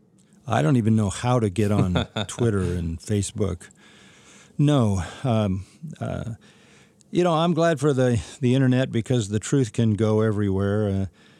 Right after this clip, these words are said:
Speaker 1: but obviously there's an equal downside to the upside. No, I, I don't have anything to do with that. I don't engage in arguing with anybody on the internet. Look, um,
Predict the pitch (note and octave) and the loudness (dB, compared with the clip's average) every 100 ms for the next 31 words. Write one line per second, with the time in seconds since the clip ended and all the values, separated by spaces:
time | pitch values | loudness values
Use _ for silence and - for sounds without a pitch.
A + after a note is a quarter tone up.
0 | _ _ _ - G2+ G2+ A2 A2 G2+ B2 | _ _ _ -4 0 2 2 0 0 0
1 | A2 G#2+ G2 F#2+ G#2 G2 - - A#2 G#2+ | 0 0 0 -2 -2 -6 -8 -4 -4 -2
2 | G#2+ G#2 F2+ G2+ G#2+ A#2 A#2 A2 G2+ - | -2 -2 -4 -6 0 0 0 0 -2 -2
3 | G#2 G#2 E3 - B2 A2 G#2 - C3+ A#2 | -2 0 0 0 0 0 -2 -2 0 2
4 | A2 A#2+ - C#3+ B2 A2+ G#2+ F#2+ G#2+ F#2+ | 0 0 0 0 0 0 0 0 -2 -2
5 | G2+ F2+ G#2 B2 C3 B2+ G#2 G#2+ A2 G2 | -2 -2 0 -2 0 0 0 0 0 0
6 | G2 G2 G2+ A2 G#2+ A2 G2+ A2+ A2+ G#2 | 0 0 0 -2 0 0 0 0 0 0
7 | G#2+ G2+ G2+ F#2+ G2+ A2 G#2 G#2 - - | -2 0 0 0 0 0 0 -2 -6 -14
8 | - - - _ _ - - G#2 G2 A#2 | -20 -20 -20 _ _ -8 -4 -2 -2 -2
9 | F#2+ F2+ F2+ | 0 0 -2